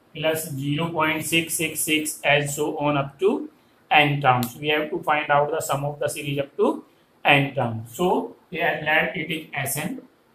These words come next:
and taking six common. If we take six common, zero point one plus zero point one one plus zero point one one one as so on up to n terms. Multiply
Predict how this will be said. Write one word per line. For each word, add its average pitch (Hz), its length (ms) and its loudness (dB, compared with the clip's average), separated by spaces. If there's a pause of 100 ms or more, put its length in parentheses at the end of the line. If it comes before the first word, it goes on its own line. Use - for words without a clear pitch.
(140)
and 165 260 -2
taking 165 400 -4
six - 480 -4
common. 127 480 -2
If 143 160 -14
we 165 140 -10
take 170 240 -8
six - 260 -8
common, 170 460 -4
zero 156 240 -10
point 156 440 -12
one 147 280 -2 (520)
plus 156 300 -4
zero 143 380 -4
point 151 440 -8
one 147 320 0
one 139 220 -6 (340)
plus 143 300 -8
zero 147 320 -8
point 147 500 -6
one 147 280 -2
one 143 280 -2
one 143 300 -6 (440)
as 151 500 -4
so 147 260 -6 (440)
on 143 160 -4 (120)
up - 100 -14 (100)
to 233 300 -2 (460)
n 143 320 2
terms. 113 400 -8
Multiply 151 640 -2